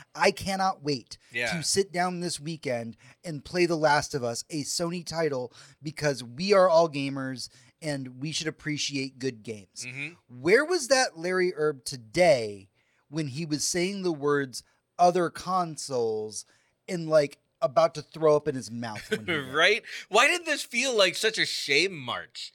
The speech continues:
Speaker 1: Right.
Speaker 2: Why did this feel like there was, like, a lady in the back with a bell, right? Just like,
Speaker 1: Mm-hmm.
Speaker 2: "Shame, ding." Like, like, what the, why would, why did it feel so much like they were defending themselves?
Speaker 1: Mm-hmm.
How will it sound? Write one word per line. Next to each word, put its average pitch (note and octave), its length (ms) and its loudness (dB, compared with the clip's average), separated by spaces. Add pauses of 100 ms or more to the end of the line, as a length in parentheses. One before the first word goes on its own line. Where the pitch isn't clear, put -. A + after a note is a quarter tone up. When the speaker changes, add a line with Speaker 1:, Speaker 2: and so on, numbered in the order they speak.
(120)
Speaker 1:
Right. C3 260 -8
Speaker 2:
Why E3 140 6
did C4+ 160 -2
this B3 220 -2
feel G#3+ 380 2
like E3 220 4
there F3+ 180 4 (100)
was, D#3 220 2
like, E3 200 2
a D#3 60 2
lady E3 340 2
in F#3+ 100 2
the E3 60 0
back D#3+ 300 0
with F3 160 -8
a D3+ 40 -4 (260)
bell, C3 460 2
right? C#3 300 2
Just C#3+ 160 -6
like, C3+ 120 -2
Speaker 1:
Mm-hmm. B2 240 -2
Speaker 2:
"Shame, C#4 460 2
ding." D#3 380 0
Like, C#3 260 -2 (280)
like, E3+ 160 -6
what F3 200 -14
the, C#4+ 120 -16 (360)
why E3 340 4
would, B3+ 320 -2
why G3+ 180 4
did C4 140 -4
it A#3+ 160 0
feel A3+ 340 0
so G#3 260 2
much G3 220 -2
like E3+ 140 -2
they F3+ 120 -2
were D#3+ 120 -4
defending C3+ 800 -10
themselves? E2+ 640 -20
Speaker 1:
Mm-hmm. A2+ 280 -12